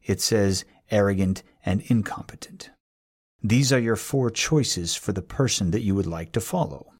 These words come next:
Four different choices for the leader by whom you would like to be led. Now, the best option is easy, humble and competent, obviously, because that leader is going to do the right thing without being an insufferable jerk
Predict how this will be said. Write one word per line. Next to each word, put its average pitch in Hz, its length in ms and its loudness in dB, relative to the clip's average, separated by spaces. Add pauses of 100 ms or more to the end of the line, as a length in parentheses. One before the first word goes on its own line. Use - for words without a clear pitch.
(100)
Four 143 360 2
different 131 360 0
choices 90 600 -2
for 113 240 2
the 110 120 4
leader 120 380 2
by 95 200 0
whom 107 280 -2
you 101 440 2 (240)
would 98 160 2
like 95 360 -2
to 98 120 -4
be 92 160 0
led. - 560 -4 (640)
Now, 87 80 -4
the 87 100 -2
best - 260 2
option 92 340 -4
is 92 140 -2
easy, 143 400 -2 (300)
humble 101 540 0 (240)
and 87 160 -2
competent, - 640 -4 (160)
obviously, 98 640 -4 (340)
because 104 300 0
that 110 260 0
leader 98 300 -2
is 92 120 -2
going 90 260 0
to 90 100 -4
do 92 220 0
the 85 120 -2
right 85 260 -4
thing 90 440 -4 (160)
without 95 500 2
being 95 300 2
an 90 80 2
insufferable 90 800 -2
jerk 85 520 0